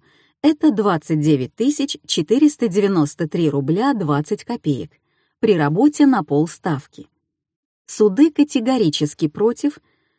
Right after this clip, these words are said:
и считают, что пособие таким сотрудницам нужно считать от мрот, независимо от того,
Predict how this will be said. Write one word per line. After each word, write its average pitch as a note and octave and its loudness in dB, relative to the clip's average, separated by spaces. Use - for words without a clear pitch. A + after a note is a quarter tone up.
и A3+ -2
считают, A#3 0
что - 0
пособие F#3 0
таким E3 -2
сотрудницам D#3 -2
нужно D#4+ 4
считать B3 -2
от A3 -2
мрот, D3+ -2
независимо F#3+ 2
от D3+ -4
того, B3 -2